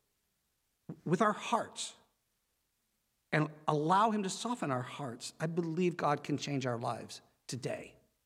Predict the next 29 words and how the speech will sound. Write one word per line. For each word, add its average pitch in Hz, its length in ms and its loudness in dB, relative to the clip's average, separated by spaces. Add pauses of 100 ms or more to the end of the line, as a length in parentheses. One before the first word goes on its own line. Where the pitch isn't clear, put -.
(360)
forever. - 460 -2
You, 143 260 -2 (200)
me. 131 360 -6 (280)
We 165 80 6
can 127 320 -2
walk 170 260 2
out 151 140 0
of 143 60 -2
here 123 260 -4 (340)
a 123 120 -14
little 143 180 4
bit 117 180 -6
different. - 300 -10 (640)
Now, 214 140 6
in 220 100 4
both 269 220 6
the 254 100 -2
Old 294 160 2
and 311 100 6
New 262 80 8
Testaments, 151 540 -2 (380)
often 285 340 4
when 285 80 4
the 233 80 2
Bible 190 260 4
talks 165 300 -2
about 147 160 -4
the 156 60 -4
harvest, 226 500 4